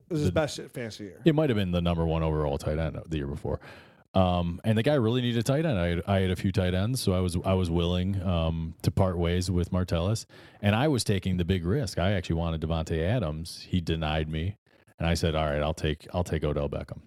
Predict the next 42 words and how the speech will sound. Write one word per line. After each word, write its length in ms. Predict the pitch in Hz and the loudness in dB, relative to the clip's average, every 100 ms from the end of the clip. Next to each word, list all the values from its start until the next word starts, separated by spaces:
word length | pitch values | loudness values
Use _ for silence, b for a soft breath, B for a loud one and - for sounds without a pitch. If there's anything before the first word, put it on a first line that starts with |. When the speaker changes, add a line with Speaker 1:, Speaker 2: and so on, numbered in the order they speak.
| _ - | _ -6
Speaker 2:
And 200 | 80 80 | -4 -2
that 200 | 80 78 | -2 -2
one 340 | 76 73 76 - | -4 -6 -10 -8
is, 320 | 73 - - - - - | -8 -10 -18 -20 -18 -12
is 160 | 71 | -12
definitely 380 | - - - 67 | -12 -14 -12 -12
the 80 | - | -12
best 240 | - - - | -12 -12 -10
trade 200 | - - | -10 -10
I've 100 | 117 | -10
ever 300 | 113 - - - | -14 -14 -16 -10
Speaker 1:
That 120 | 127 | -6
was 220 | 113 107 - _ - | -6 -8 -14 _ -20
the 60 | |
best 240 | 92 - - | -18 -18 -12
trade 140 | - | -2
Speaker 2:
ever 160 | 101 82 | 0 0
Speaker 1:
this 80 | - | -2
year. 80 | |
Speaker 2:
pulled 120 | - - | -6 -10
off. 100 | - - - | -18 -14 -8
Yeah. 140 | 71 - - _ _ | -8 -10 -20 _ _
Speaker 1:
That's 240 | 127 139 - | -6 -6 -4
gonna 80 | 131 | -6
be 60 | |
hard 160 | 117 104 | -6 -8
to 60 | |
beat. 140 | 90 87 _ _ _ _ _ - | -10 -16 _ _ _ _ _ -4
Speaker 2:
Yes, 220 | 80 - | -4 -4
it 100 | - | -8
is. 140 | - - B B B - | -16 -20 B B B -10
Speaker 1:
Uh, 260 | 107 110 110 - | -6 -6 0 2
best 200 | 208 - | 2 2
trade 160 | 220 | -2
I 180 | 156 160 | 0 0
ever 160 | 170 175 | 0 -2
made 300 | 175 175 165 | -2 -2 -2
was, 840 | 139 135 123 120 123 123 123 - - | -2 0 0 0 0 0 -2 -6 -12
I 220 | 135 151 156 | -4 -2 -2
think, 400 | - 110 107 - - - | -4 -8 -10 -16 -20 -14
uh, 140 | 120 113 | -8 -6
that 160 | 117 | -6